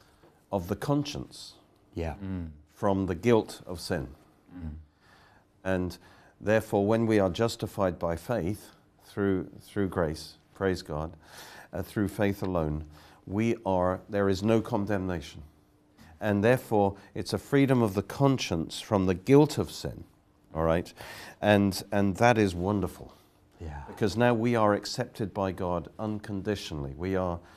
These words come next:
Speaker 1: justified by faith. We have peace with God.
Speaker 2: Yeah.
Speaker 1: And, and that is the f-, the first freedom.
Speaker 3: Yeah.
Speaker 1: And that's the foundation freedom.
Speaker 3: Yeah. Yeah.
Speaker 1: And, and when he says, "For freedom Christ has set us free," that's,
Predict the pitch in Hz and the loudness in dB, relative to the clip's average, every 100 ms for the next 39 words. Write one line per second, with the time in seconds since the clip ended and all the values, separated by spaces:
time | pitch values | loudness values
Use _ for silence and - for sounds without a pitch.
0 | - - - 117 - 98 104 95 92 87 | -20 -8 -2 -2 -2 0 2 2 0 -2
1 | 87 80 110 110 98 107 - 104 95 - | -4 -2 0 0 2 0 0 -4 -4 -4
2 | 92 76 90 69 - 80 76 - - 113 | -6 -4 -4 -4 -8 -14 -16 -8 -2 -2
3 | 110 101 98 135 151 135 - - - - | 0 -2 0 2 2 0 -2 -12 -16 -20
4 | - - - _ - 104 101 - - - | -20 -20 -20 _ -6 -2 -2 -6 -20 -20
5 | - 143 120 - - 113 92 73 69 - | 2 4 4 0 -4 -2 -2 -4 -10 -16
6 | _ - - - 110 117 - 120 120 107 | _ -20 -16 -6 -2 -2 -4 -4 0 0
7 | 104 117 110 - 80 76 - - _ _ | 2 0 -2 -6 -10 -12 -18 -20 _ _
8 | _ - 78 67 69 73 - 82 - - | _ -4 -4 -4 -10 -14 -14 -14 -16 -6
9 | 98 107 107 110 143 170 - 113 107 - | -2 0 2 2 4 2 2 0 0 -10
10 | - _ _ - 117 110 104 - - - | -20 _ _ -2 4 6 4 0 -12 -6
11 | 151 170 117 90 92 - 107 101 - 95 | 2 2 4 2 0 2 2 2 -4 -6
12 | - 104 101 85 - 131 92 76 90 - | -2 -2 0 -4 -4 -2 0 0 -4 -12
13 | - _ - 123 - - | -20 _ 4 4 2 -10